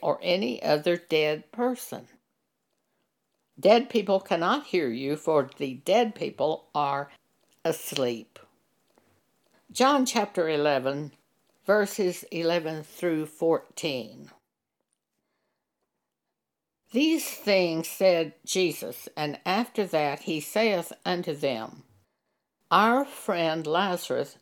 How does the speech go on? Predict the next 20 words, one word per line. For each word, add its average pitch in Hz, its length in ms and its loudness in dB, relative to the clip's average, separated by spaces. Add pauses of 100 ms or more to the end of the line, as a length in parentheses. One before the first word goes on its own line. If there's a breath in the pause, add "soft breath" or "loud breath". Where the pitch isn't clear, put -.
(100)
sleepeth, - 800 -2 (960)
but 160 120 6
I 190 220 4
go 147 420 2
that 147 200 -2
I 170 160 0
may 165 480 0 (100)
awake 170 500 2
him 139 280 -2 (100)
out 147 220 0
of 147 100 -2
sleep." - 640 -2 (1500)
Then 320 260 10
said 254 320 6
his 226 300 4
disciples, 190 840 -2
"Lord, 202 480 2
if 208 220 -6
he 180 140 0
sleeps - 880 0